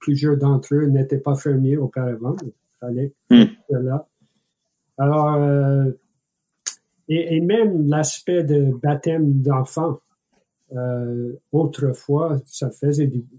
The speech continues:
Speaker 1: du très bon sens. Si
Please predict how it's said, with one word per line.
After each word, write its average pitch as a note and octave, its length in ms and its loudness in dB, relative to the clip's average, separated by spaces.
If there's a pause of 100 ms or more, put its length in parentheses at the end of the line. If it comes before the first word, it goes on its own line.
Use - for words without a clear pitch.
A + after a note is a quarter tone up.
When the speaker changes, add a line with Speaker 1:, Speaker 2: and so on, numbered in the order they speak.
(220)
Speaker 1:
du A#2 540 -8 (100)
très F#3+ 220 0
bon D3 220 2
sens. D#3 680 -4 (760)
Si D3 560 0